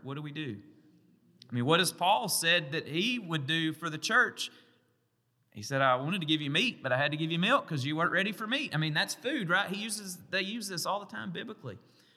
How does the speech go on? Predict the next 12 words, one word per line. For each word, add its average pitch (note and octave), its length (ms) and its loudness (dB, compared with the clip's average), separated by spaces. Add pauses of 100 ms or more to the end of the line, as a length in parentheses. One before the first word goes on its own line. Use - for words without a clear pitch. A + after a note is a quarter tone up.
Okay, F#3 120 4
so F#3 140 0
you F3 160 2
feed G#3+ 300 2
the A#3 80 0
flock. D#3+ 600 2 (280)
You C#3+ 120 6
have E3+ 200 6
to F3+ 100 0
protect F3+ 640 0
the B3+ 60 -2
flock. G3 580 2